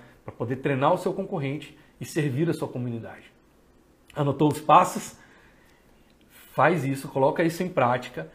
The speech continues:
Estabelece daqui o que que você pegou de mais importante desse nosso encontro de hoje. Me deixa saber, escreve aqui nos comentários que insight que você teve hoje, o que que você sente que você vai poder fazer de melhor hoje.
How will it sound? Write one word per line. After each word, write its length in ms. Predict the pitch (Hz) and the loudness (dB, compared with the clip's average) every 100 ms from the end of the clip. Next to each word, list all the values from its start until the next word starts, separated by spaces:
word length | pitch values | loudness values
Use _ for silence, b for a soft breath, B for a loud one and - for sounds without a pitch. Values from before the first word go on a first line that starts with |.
| b b - | b b -2
Estabelece 600 | - 160 170 190 208 202 | 2 8 10 10 6 4
daqui 240 | 185 - | 2 2
o 80 | 175 | -2
que 140 | 269 | -2
que 60 | 247 | 2
você 200 | 240 240 | 2 2
pegou 480 | 233 190 160 175 175 B B - | 2 4 6 6 4 B B -2
de 100 | 165 | 4
mais 260 | 170 233 | 8 8
importante 540 | 233 240 190 185 180 165 | 8 6 4 4 0 0
desse 240 | 160 165 | -2 0
nosso 260 | 156 156 165 | -2 -2 -4
encontro 380 | - 147 151 131 | -4 -4 -2 -4
de 100 | 120 | -2
hoje. 300 | 123 139 B B B | 0 -2 B B B
Me 80 | 180 | 4
deixa 300 | 151 240 - | 8 8 8
saber, 600 | 220 147 180 190 - - | 4 4 4 4 -2 -18
escreve 420 | - - 208 226 | -4 4 6 6
aqui 120 | 220 | 4
nos 160 | 202 202 | 2 2
comentários 640 | 190 170 156 170 175 - B B B | 0 0 4 4 4 0 B B B
que 120 | 202 | 2
insight 520 | 247 233 226 247 - | 2 4 6 6 4
que 80 | - | 2
você 220 | 185 190 | 2 4
teve 340 | 180 175 160 147 | 6 8 8 8
hoje, 260 | 139 139 | 6 4
o 220 | - - - | -2 -14 -8
que 120 | 233 | -2
que 80 | 247 | 2
você 240 | 247 254 | 4 4
sente 380 | - 226 240 233 | 6 6 6 4
que 80 | 202 | 2
você 220 | 196 185 | 4 6
vai 280 | 156 165 165 | 6 4 2
poder 200 | 151 156 | 2 4
fazer 360 | 147 131 147 | 4 6 2
de 80 | 160 | 2
melhor 360 | 160 147 139 123 | 4 6 6 6
hoje. 260 | 110 107 | 2 -4